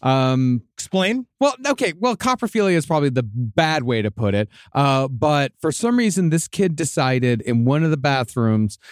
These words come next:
Speaker 1: to take a dump in his hand and use that dump, use that turd
Speaker 2: Okay.
Speaker 1: to write in possibly an artistic fashion,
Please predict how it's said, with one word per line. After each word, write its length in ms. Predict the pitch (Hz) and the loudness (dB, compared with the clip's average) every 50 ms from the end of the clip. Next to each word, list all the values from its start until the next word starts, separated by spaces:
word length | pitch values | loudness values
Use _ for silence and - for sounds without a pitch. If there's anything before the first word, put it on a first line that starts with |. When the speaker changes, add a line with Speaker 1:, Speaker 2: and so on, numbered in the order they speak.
| - _ _ | -20 _ _
Speaker 1:
to 120 | - 139 127 | -8 -8 -6
take 520 | - 139 131 170 180 175 175 143 - - _ _ _ _ - | -4 -4 -2 0 0 0 0 -2 -4 -14 _ _ _ _ -4
a 80 | 135 135 | -4 -2
dump 440 | 113 104 165 170 175 175 160 131 _ _ _ _ _ - | 0 0 0 2 0 -2 -4 -6 _ _ _ _ _ -2
in 140 | 139 151 160 | 0 0 0
his 140 | 160 131 | 0 0
hand 680 | 135 131 143 135 127 123 120 113 117 117 117 117 113 - _ _ _ _ _ _ - | 0 0 0 2 2 2 2 2 2 2 0 0 -2 -4 _ _ _ _ _ _ -2
and 420 | 143 143 139 131 117 104 104 101 104 | 0 0 2 0 -2 -4 -6 -8 -4
use 420 | 117 131 175 240 262 262 233 160 | 0 2 4 4 4 2 2 0
that 340 | 135 160 151 139 - - 127 | 0 0 0 0 -2 -4 -4
dump, 340 | 117 123 117 120 131 131 117 | -2 0 0 2 0 -2 -2
use 260 | - 156 196 220 190 160 | 0 2 2 2 2 2
that 260 | 196 175 147 - - | 0 0 -2 -4 -8
turd 480 | - - 214 190 175 156 147 147 135 - | -6 -2 0 2 2 2 2 0 -2 -4
Speaker 2:
Okay. 340 | 202 185 - 160 160 202 220 _ - | -6 -4 -4 -4 -4 -4 -6 _ -6
Speaker 1:
to 240 | - 180 180 175 165 | 0 2 2 4 4
write 400 | 139 147 139 135 135 135 131 - - - - | 4 2 2 2 2 0 -2 -6 -8 -6 -4
in 200 | 151 151 160 147 | -2 -2 -2 -2
possibly 760 | 151 165 156 147 135 - 139 131 143 139 139 135 131 123 110 _ _ _ - | 0 0 0 -2 -2 -4 -4 -2 0 0 2 2 0 0 -2 _ _ _ -4
an 120 | 147 151 - | -2 -2 0
artistic 540 | 151 151 - - - 165 143 - - 139 | 0 -2 -2 0 -2 -2 -2 -2 -4 -6
fashion, 560 | - - 190 196 202 170 - 131 123 139 156 | -4 -2 0 0 0 0 0 0 2 0 0